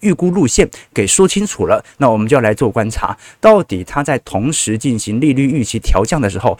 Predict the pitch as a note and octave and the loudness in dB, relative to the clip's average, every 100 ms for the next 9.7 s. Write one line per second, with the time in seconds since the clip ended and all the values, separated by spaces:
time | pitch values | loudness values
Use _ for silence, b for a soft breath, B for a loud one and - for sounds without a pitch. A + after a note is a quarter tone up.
0 | B - - G3+ A#2+ F#2+ F2 - D#3+ B2 | B -2 2 2 2 -2 -2 -2 -2 -2
1 | B2+ - G2 E2+ C3+ F#2+ - F#2+ C3+ A2 | -4 -4 -4 -4 -2 -2 -2 -2 -4 -6
2 | B - G2+ F2+ A2 - F3 A2+ A#2 B2+ | B -4 -2 2 2 4 2 2 0 -2
3 | - A2+ G2+ G#2+ A#2 B2+ B2 C3 B2+ _ | -2 -4 0 -2 0 -2 0 -2 -2 _
4 | _ - - - G2+ D#3 - B B G3+ | _ -20 -16 -6 0 0 0 B B 4
5 | A3+ B2 - B B - G#3+ B2+ F3 F#3 | 6 4 0 B B 4 6 6 2 -4
6 | - F#3 B2+ B2 A2+ A2+ B2+ C#3 C#3+ C3 | 0 0 2 0 0 2 0 0 0 0
7 | C#3 C3 B2 - G#2+ - A2 A2 F2+ - | 0 -2 2 2 0 -2 -4 -4 -4 -4
8 | - - _ B F3 D3+ D3 D#3 A#2 - | -6 -10 _ B -4 0 2 2 2 -2
9 | C3 F#2+ D#2+ F#2 G#2 - - | -2 -4 -8 -6 -6 -8 -10